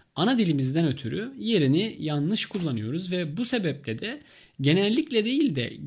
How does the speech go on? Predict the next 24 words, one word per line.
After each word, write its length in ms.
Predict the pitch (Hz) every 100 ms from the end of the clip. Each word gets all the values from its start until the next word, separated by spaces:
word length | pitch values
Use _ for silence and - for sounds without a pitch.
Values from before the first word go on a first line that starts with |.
| 135
genel 540 | 131 156 185 247 240
olarak 520 | 165 151 135 123 - -
anlamı 560 | 123 113 110 110 110 202
verdiği 420 | 208 190 185 135
için 380 | 113 190 208 202
pek 260 | 214 165
doğru 220 | 160 123
bir 80 | 127
kullanım 520 | 131 113 104 135 143 -
değil. 240 | 101 98 - - -
Ayrıca 460 | 226 294 247 240
biz 240 | 226 233 - -
çorba 380 | - 190 226
içmek 520 | 240 - 185 170 170 -
desek 460 | 135 175 254 -
de 180 | 113 - - - _ -
eğer 300 | 165 269 233
ki 100 | 196
çorbayı 640 | 190 175 165 156 160 131
bardaktan 540 | 131 139 147 - 247
içmiyorsanız 840 | 208 - - 139 110 110 165 208 -
İngilizce'de 840 | - 180 185 170 123 110 131 190 233 -
çorba 640 | 165 135 113 127 185 214 _ _
yemek 440 | 127 131 160 165